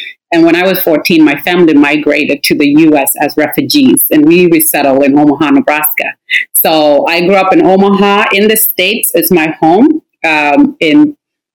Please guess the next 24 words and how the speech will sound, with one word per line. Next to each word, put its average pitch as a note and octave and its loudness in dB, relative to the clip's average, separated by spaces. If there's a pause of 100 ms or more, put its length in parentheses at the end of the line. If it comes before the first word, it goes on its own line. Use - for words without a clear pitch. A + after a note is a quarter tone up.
(380)
two A#3 0
thousand G3+ 0
and F3 2
nine, F#3 0
I E3+ 0
graduated F3+ 0
nursing F#3 0
school, F#3 0
joined E3 2
the D#3 0
Army. G3 2
So D3+ -4
I've D3+ -2
been D3+ 2
traveling E3+ 0
in E3 0
and D3+ 2
out. E3+ -4 (440)
But D#3+ -2
now F3 0
Texas F3 -4
is E3 0
my D3+ 0
home, F#3 2